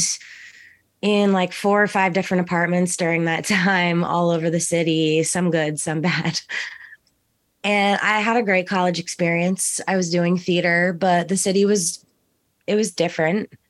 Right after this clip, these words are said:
Um, it was less inspiring to me at that point. Um, and I, like, couldn't wait to get out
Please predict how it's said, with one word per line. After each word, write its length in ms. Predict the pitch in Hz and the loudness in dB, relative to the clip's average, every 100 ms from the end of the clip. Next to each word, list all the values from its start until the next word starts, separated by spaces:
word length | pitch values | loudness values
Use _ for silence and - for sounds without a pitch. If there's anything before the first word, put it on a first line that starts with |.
| _ _ _ _ _ _ - | _ _ _ _ _ _ -4
Um, 640 | 208 175 170 165 170 151 _ _ _ - | 0 2 2 0 -2 -6 _ _ _ -8
it 140 | 196 170 | -6 -2
was 760 | 185 170 - - - - - - | -2 -2 -2 -6 -8 -12 -14 -6
less 920 | 196 208 208 - - - - - - - | 0 0 0 -2 -2 -2 -4 -6 -10 -6
inspiring 1120 | 190 180 - - 170 196 220 214 226 240 233 | -2 0 -2 -2 0 2 2 2 2 2 2
to 140 | 240 240 | 2 2
me 260 | 240 240 | 4 4
at 160 | 240 233 | 2 0
that 200 | 240 - | -2 0
point. 460 | 240 247 254 - _ _ - - - - - | 0 2 0 -4 _ _ -20 -20 -20 -20 -6
Um, 380 | 196 190 180 185 | 0 2 2 2
and 140 | 196 | 2
I, 140 | 196 190 | 2 2
like, 200 | 185 - | 2 0
couldn't 300 | 208 190 165 | 0 0 2
wait 200 | 175 175 | -2 -2
to 80 | 170 | -4
get 280 | 170 170 - | -2 -2 -2
out 360 | 156 165 - | -2 0 0